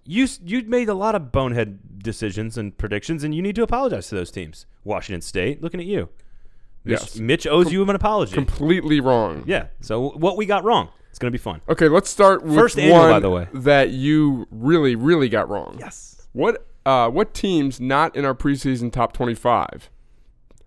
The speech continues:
Speaker 2: Which one of those do you think has the best chance to make the playoff? I asked a young Braden Gall
Speaker 1: <laughs>
Speaker 2: four or five months ago.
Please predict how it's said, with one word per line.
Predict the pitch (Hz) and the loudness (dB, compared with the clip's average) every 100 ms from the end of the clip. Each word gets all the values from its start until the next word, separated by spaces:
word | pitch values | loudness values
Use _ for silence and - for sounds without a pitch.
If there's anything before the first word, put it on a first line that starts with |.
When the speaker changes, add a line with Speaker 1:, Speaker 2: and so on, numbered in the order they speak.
| - | -10
Speaker 2:
Which | 127 180 156 | 0 0 2
one | 165 | 0
of | 147 | 2
those | 131 151 120 110 | 4 4 4 -2
do | - | -6
you | |
think | 165 | -6
has | 170 | -6
the | 156 | -8
best | - 180 | -8 -10
chance | - 175 | -6 -6
to | - | 0
make | 165 147 | 0 0
the | |
playoff? | 156 160 147 - - - | -2 0 0 -2 -4 0
I | 190 | 0
asked | 220 175 | 0 -2
a | |
young | 143 143 151 147 | -2 0 0 0
Braden | 123 127 120 120 | 0 0 0 0
Gall | 117 117 120 120 - 90 - | 2 2 2 -2 -4 -4 -6
Speaker 1:
<laughs> | - - - | -10 -18 -18
Speaker 2:
four | - 143 | -6 -2
or | 143 | 0
five | 135 127 | 2 2
months | 123 120 - | 2 0 -2
ago. | 123 123 127 | -2 -2 -2